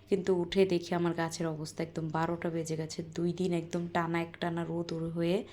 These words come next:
মানে গাছ একদম শুকিয়ে গেছে। এই যে অ্যাডেনিয়াম ফুলটা মাশাআল্লাহ অনেক সুন্দর হয়েছে,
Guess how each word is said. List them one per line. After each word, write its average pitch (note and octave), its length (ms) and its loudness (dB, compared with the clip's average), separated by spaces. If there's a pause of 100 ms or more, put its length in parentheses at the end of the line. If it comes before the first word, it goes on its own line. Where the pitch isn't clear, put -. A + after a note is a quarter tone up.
(360)
মানে F3 180 4
গাছ D#3+ 320 0
একদম E3 240 -2
শুকিয়ে E3+ 400 0
গেছে। D#3+ 240 0
এই F3+ 80 2
যে F3+ 100 0
অ্যাডেনিয়াম E3 480 0
ফুলটা E3 380 -2
মাশাআল্লাহ E3 580 -2
অনেক F3 220 -4
সুন্দর F3+ 280 -4
হয়েছে, F3+ 420 0